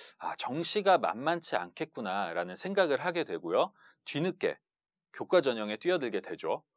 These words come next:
하지만 그때는 좀 학생들이 후회하는 경우가 많았어요. "아, 내신을 조금만 더 챙겨놓을 걸." 이런 후회를 많이 했었는데,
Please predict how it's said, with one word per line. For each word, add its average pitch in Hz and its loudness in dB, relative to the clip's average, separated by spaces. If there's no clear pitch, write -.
하지만 196 0
그때는 196 2
좀 160 0
학생들이 196 4
후회하는 233 6
경우가 127 2
많았어요. 90 -2
"아, 87 -2
내신을 135 2
조금만 185 0
더 120 2
챙겨놓을 185 -4
걸." 78 -4
이런 120 0
후회를 170 0
많이 92 -2
했었는데, 143 4